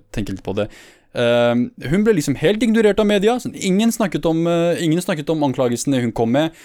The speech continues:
Og hele den der, eh, metoo-bevegelsen ble på en måte børstet til side. Sånn, hm,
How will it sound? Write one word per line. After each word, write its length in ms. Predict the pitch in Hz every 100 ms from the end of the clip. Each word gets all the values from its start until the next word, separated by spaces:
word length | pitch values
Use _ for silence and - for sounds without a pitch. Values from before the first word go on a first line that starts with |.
| -
Og 220 | 156 156 -
hele 340 | - 220 190 156
den 120 | 165
der, 160 | 131
eh, 400 | 131 139 139 139 117 - -
metoo-bevegelsen 880 | 143 143 135 120 120 120 110 120 131
ble 100 | 120
på 80 | 147
en 80 |
måte 400 | 131 - 123 123 - - -
børstet 360 | 151 196 - 139
til 80 | 156
side. 220 | 143 131
Sånn, 160 | 160
hm, 180 | 214 208